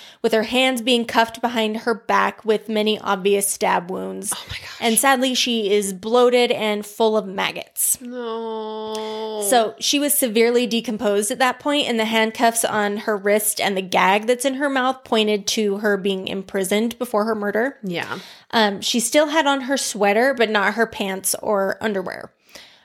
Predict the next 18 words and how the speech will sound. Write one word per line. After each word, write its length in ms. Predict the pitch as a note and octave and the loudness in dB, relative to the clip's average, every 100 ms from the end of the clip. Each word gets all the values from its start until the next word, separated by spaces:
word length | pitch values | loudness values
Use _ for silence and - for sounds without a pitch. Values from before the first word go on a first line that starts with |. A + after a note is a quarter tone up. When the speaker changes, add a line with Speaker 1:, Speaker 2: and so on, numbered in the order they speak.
| _ | _
Speaker 1:
Her, 320 | - - A3+ G#3+ | -8 2 4 4
and 220 | A3 A3 | 2 2
she, 100 | B3+ | 2
her 320 | G#3+ G#3+ B3+ | 2 4 4
underwear 260 | C#4 C#4 C4+ | 6 6 6
was 100 | G#3+ | 4
actually 300 | G#3+ A3 G3+ | 2 2 0
pulled 260 | - G3 | 0 -2
down 180 | F#3 F#3 | 0 -2
around 160 | F#3 F#3 | -4 -4
her 140 | - | -6
ank-, 260 | - G3 - - | -8 -10 -10 -2
like, 180 | F#3+ | -2
her 100 | - | -2
knees. 480 | G#3+ - F2 A#1 A#3 A3+ | -8 -10 -10 -4 2 2
Speaker 2:
Ugh. 1040 | G3+ G#2+ C3+ B2 - A1+ - - D#2+ F2 - - | 2 -2 -6 -8 -10 -16 -14 -14 -12 -10 -10 -10
Speaker 1:
Yeah. 340 | G#3 A3 D#2+ - _ _ _ - - - _ _ _ - | -12 -10 -12 -16 _ _ _ -18 -18 -20 _ _ _ -8
Um, 720 | A#3+ A3+ G#3+ G#3 G#3 G3 G3 | -2 0 0 0 -2 -4 -8